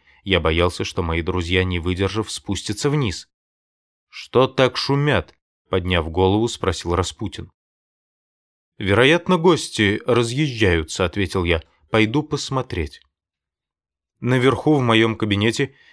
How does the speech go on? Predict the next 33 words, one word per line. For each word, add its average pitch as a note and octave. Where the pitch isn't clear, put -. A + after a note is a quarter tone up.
великий B2+
князь C#3
Дмитрий A#2
Павлович, A2
Пуришкевич A2+
и A#2+
поручик G#2+
Сухотин A#2
с -
револьверами B2+
в A#2+
руках B2+
бросились G#2+
ко G#2
мне F#2
навстречу. -
Они G#2+
были A#2+
спокойны, A#2
но G#2+
очень C#3+
бледны, F#2+
с -
напряжёнными B2
лихорадочными A2
лицами. F#2
Посыпались A#2+
вопросы. F#2
«Ну A2+
что, G2+
как, F2
готово, G2+
кончено?» G#2